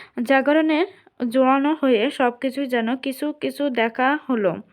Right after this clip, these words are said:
সবচেয়ে সুন্দর দেখাচ্ছিল মসজিদের মিনারগুলোকে। এদের বহু মিনার দাঁড়িয়ে আছে আল্লাহর নামাজের ঘর মসজিদের ওপর। মসজিদের যে নিপুণ মোলায়েম কারুকার্য আছে সেই, আহ, রকম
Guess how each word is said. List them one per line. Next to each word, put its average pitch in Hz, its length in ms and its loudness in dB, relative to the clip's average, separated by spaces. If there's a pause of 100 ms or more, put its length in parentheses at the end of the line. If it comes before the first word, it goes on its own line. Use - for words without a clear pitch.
(540)
সবচেয়ে 330 420 4
সুন্দর 294 380 2
দেখাচ্ছিল 277 580 0
মসজিদের 262 580 0
মিনারগুলোকে। 233 800 0
এদের 247 380 0
বহু 240 420 2
মিনার 240 420 0
দাঁড়িয়ে 220 380 2
আছে 233 300 -2
আল্লাহর 240 520 0
নামাজের 240 540 -2
ঘর 233 280 -2
মসজিদের 220 540 -4
ওপর। 190 340 -4 (1080)
মসজিদের 294 760 4 (340)
যে 269 280 2
নিপুণ 294 640 2 (1160)
মোলায়েম 294 680 4
কারুকার্য 262 640 0
আছে 240 380 2
সেই, 277 260 4
আহ, 233 720 -2
রকম 247 600 0